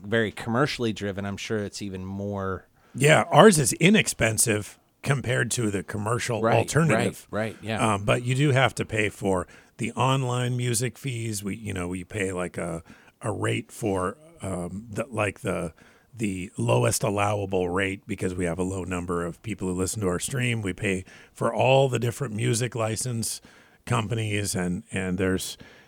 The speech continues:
Speaker 2: uh, it's an expensive thing to do to provide music, um, streaming via the web.
Speaker 1: Sure, sure.
Speaker 2: Very expensive. So it's, so they have large costs,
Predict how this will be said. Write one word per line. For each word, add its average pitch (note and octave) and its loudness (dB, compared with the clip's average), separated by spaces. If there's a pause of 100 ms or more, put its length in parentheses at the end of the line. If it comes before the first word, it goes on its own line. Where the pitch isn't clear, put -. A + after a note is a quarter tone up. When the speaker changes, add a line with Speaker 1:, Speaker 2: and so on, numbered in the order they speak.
(100)
Speaker 2:
uh, F2 -4 (520)
it's C3 2
an D#3+ 4
expensive B2 -2
thing G#2 -4
to G#2 -2
do G2 0
to G#2+ -4
provide G2 -2
music, F#2 -4 (460)
um, F2+ -6
streaming F2+ -2
via G2+ -2
the E2 -6
web. E2 -4
Speaker 1:
Sure, G2+ -6 (140)
sure. A2 -8
Speaker 2:
Very G2+ 2
expensive. F#2+ -4
So A#2+ 4
it's, - 0
so C3 4
they A#2 2
have A2+ 0
large G2+ -2
costs, F3 6